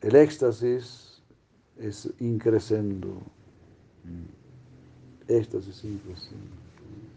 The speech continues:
Jisva Satrum Bhungsva Rajan Samaridham. Bhungsva Rajan Samaridham.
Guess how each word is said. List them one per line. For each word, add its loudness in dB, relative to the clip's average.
Jisva 4
Satrum -4
Bhungsva -4
Rajan 0
Samaridham. -4
Bhungsva 10
Rajan 0
Samaridham. -6